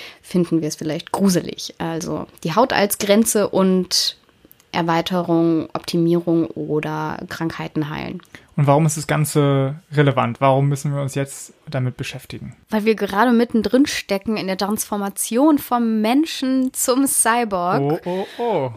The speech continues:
Speaker 1: Und ganz viele Forschungsgelder da rein investiert werden, auch von Mark Zuckerberg, dem Facebook-Gründer, und auch Elon Musk, die daran forschen, was man damit alles machen kann.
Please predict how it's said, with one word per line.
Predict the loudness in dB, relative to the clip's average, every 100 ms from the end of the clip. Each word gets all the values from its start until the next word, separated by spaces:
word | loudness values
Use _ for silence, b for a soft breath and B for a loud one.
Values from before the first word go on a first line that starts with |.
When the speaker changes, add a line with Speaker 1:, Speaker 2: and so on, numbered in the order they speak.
| 0
Speaker 1:
Und | 0 0
ganz | 0 2 0
viele | -2 2 4 6 4
Forschungsgelder | 0 -2 0 0 0 -6 -6 -6 -2 0 0 2
da | 2 0
rein | 0 0
investiert | 0 -2 -2 -4 -2 -2
werden, | 2 2 2 0
auch | 2 2 0
von | 0 0 2 2 2 2 0
Mark | 0 -2 -4
Zuckerberg, | -6 -4 -4 0 -2 -2
dem | -4
Facebook-Gründer, | -4 -4 -4 -6 0 2 2 2
und | 0
auch | 0 -2
Elon | 0 2 4
Musk, | 2 0 -4
die | -4 0
daran | 2 2 4 2
forschen, | 0 -4 -4 -4 -6
was | -2
man | -2
damit | 0 -2 -4
alles | -6 -2
machen | -4 -2 -4
kann. | -4 -4 -2